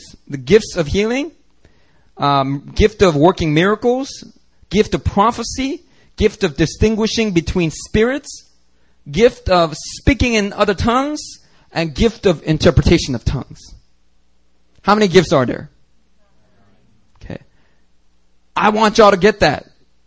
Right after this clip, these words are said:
Y'all should circle that in your Bible. This is where you find the list of the nine most common spiritual gifts that the Apostle Paul wrote about. You should memorize this. 'Cause let's say you get a spiritual gift.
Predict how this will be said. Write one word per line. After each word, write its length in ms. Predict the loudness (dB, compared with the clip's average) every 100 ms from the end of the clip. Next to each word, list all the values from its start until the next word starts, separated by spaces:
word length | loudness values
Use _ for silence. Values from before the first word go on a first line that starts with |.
| _ -10
Y'all 380 | 0 4 4 4
should 220 | 0 -6
circle 440 | -4 -2 0 4
that 180 | 6 6
in 80 | 4
your 120 | 2
Bible. 440 | 0 0 -2 -6 -6
This 240 | -2 0 2
is 180 | 0
where 340 | 2 4 6 6
you 200 | 4 0
find 600 | 2 4 4 2 -2 -4
the 100 | -2
list 520 | 4 4 4 -2 -16 -20 _ _ 2
of 180 | 4
the 100 | 2
nine 500 | 0 2 2 2 0
most 300 | 2 2 0
common 360 | 0 2 2 0
spiritual 420 | -4 -2 -4 -4
gifts 300 | -6 -6 -6
that 120 | -10 -8
the 60 |
Apostle 360 | -6 -6 -6 -4
Paul 180 | -4 -2
wrote 200 | -2 -4
about. 260 | -8 -12 _ _ _ _ _ _ _ _ _ _ _ _ _ _ _
You 80 | -6
should 120 | -2
memorize 460 | 0 4 4 4 2
this. 180 | -4 -8 -16 -20 _ _ _ _ _ _ _ _ _ _ _ _ _
'Cause 140 | -6 2
let's 220 | 2 6
say 100 | 4
you 140 | 6
get 220 | 6 6 6
a 80 |
spiritual 480 | 4 2 4 4 2
gift. 420 | 2 2 2 -8